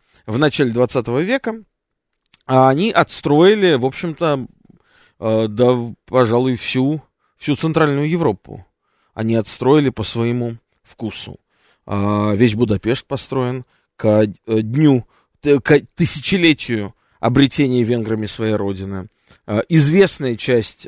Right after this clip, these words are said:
а, Балкан отстроена в городском смысле этого слова, а, архитектура, церквей, в частности,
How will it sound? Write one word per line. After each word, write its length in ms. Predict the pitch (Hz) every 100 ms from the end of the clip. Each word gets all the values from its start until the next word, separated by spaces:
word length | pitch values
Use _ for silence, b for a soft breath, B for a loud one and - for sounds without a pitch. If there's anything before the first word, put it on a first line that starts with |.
| -
а, 380 | 104 104 104 104
Балкан 540 | 120 117 - 127 170 - _ _ -
отстроена 720 | 143 - - 165 143 131 123
в 240 | 107 117
городском 580 | 117 143 147 - - 120
смысле 380 | - 123 101 113
этого 240 | 104 107
слова, 520 | 104 127 117 113 104 b b b b
а, 460 | 110 110 107 101 110
архитектура, 800 | 98 110 107 - - 123 123 110
церквей, 800 | - 139 120 - 107 123 135 131
в 80 | -
частности, 800 | - 107 - 110 - - 98